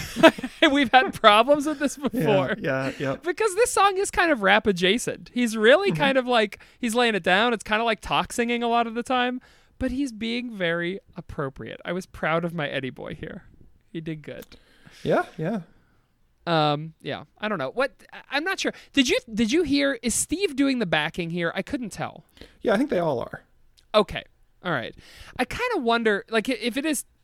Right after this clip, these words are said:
Speaker 1: Steve or whoever it is, the falsetto is great. Um, I wonder how he felt about this song because, like, it felt like a hit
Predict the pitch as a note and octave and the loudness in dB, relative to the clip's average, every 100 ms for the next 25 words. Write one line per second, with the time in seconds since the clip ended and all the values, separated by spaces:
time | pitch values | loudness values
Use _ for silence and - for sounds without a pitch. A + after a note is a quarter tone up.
0 | - - D#3+ D3+ F3 C4+ G#3 D#3+ E3 F#3 | -12 -4 -2 0 4 4 4 2 0 -4
1 | E3+ A3+ G#3+ A3+ G3 D#3+ D3+ C3+ C#3 - | -2 0 2 0 0 0 0 0 -2 -14
2 | _ _ _ E3 D#3 D3+ D#3 - G#3+ A#3 | _ _ _ 0 4 2 0 -4 0 2
3 | A4 A4 F#4+ C#4+ - F3+ E3+ D3 A#2+ A#2 | 0 0 -2 -4 0 -2 0 -4 -6 -8
4 | - - - F3 - - - - A3 B3+ | -14 -14 -16 -20 -20 -20 -20 -4 -2 2
5 | B3+ A#3+ A3+ G#3 - _ _ _ - - | 4 4 2 0 -10 _ _ _ -20 -20
6 | - _ _ _ _ _ _ _ B3+ B3 | -20 _ _ _ _ _ _ _ 0 0
7 | - - B3+ C4 - A3+ A#3 F#3+ E3+ C3 | 0 6 6 6 2 0 2 0 2 0